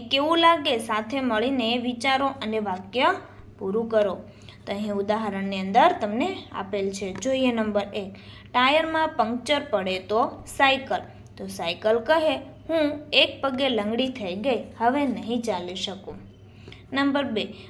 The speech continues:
બરફને તડકામાં મૂકો તો બરફ,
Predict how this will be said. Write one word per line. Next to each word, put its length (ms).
બરફને 460
તડકામાં 840
મૂકો 440
તો 560
બરફ, 400